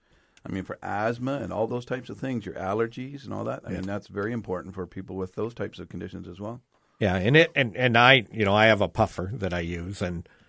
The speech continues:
Speaker 2: I notice I can go into a house and I'm fine, and I walk into a house and I start sneezing,
Speaker 1: Yep.
Speaker 2: and, you know,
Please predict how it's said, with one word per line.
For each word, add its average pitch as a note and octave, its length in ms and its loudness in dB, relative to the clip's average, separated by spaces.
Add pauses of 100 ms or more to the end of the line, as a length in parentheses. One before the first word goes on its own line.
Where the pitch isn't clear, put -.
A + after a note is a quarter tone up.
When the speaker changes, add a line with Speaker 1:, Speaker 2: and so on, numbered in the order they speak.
(140)
Speaker 2:
I G#2 220 8
notice G#2+ 480 4
I G2+ 120 6
can G2+ 200 0
go G#2 180 4
into G2 220 2
a F#2 60 2
house G#2+ 360 4
and G2 80 -2
I'm F2 140 -4
fine, G#2 360 4
and F#2+ 140 2
I F#2 60 2
walk F#2+ 240 2
into F#2 200 -2
a F#2 60 -4
house F#2 240 -2
and E2+ 100 -8
I F2+ 100 -4
start F2 280 -6
sneezing, F2+ 600 -4
Speaker 1:
Yep. E2+ 80 -4
Speaker 2:
and, E2+ 120 -4
you F#2+ 60 0
know, F2 300 -4